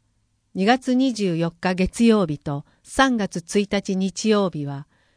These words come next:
確定申告書作成のアドバイス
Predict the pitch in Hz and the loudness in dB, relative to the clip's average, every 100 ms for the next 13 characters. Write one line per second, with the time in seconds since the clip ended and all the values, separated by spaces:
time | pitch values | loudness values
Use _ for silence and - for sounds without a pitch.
0 | _ - 175 - 233 233 - 240 226 220 | _ -6 -6 2 2 2 0 -2 -2 -6
1 | - 202 - 196 - 202 190 180 175 - | -4 -6 -4 -10 -6 -4 -2 -2 -4 -2
2 | 202 247 185 151 147 - - | 4 4 4 0 -4 -10 -20